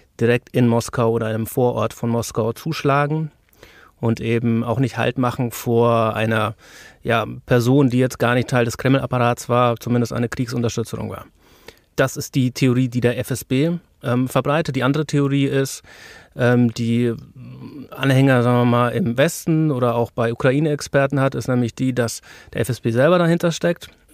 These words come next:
Ich würde sagen, die Beleg-, die, und Beweislage dafür ist auch trotzdem recht dünn, also man kann es nicht sagen. Ähm, die, sagen, das Hauptargument ist, dass, äh, der F S B damit eine Provokation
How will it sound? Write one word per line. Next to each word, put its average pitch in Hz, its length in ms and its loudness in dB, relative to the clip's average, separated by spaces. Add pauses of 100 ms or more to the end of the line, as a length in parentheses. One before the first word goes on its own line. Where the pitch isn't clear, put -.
(140)
Ich - 280 -16
würde 139 440 4
sagen, 143 560 2 (160)
die 143 60 0
Beleg-, 135 640 2
die, 147 80 -6
und 123 160 -2
Beweislage 139 560 2
dafür 139 260 2
ist - 280 -8 (160)
auch - 320 -2 (240)
trotzdem 156 440 -2
recht 147 220 -2
dünn, 170 200 2
also 131 120 0
man 127 160 0
kann 135 200 0
es - 100 -4
nicht 123 140 -6
sagen. 165 300 -6 (920)
Ähm, 127 560 4
die, 120 500 4
sagen, 123 200 4
das - 260 -4
Hauptargument 143 680 4
ist, - 440 -2
dass, - 420 0
äh, 135 340 -2
der 127 180 0
F 131 100 -2
S 143 80 0
B 139 140 2
damit 139 320 2
eine 131 140 4
Provokation 160 760 0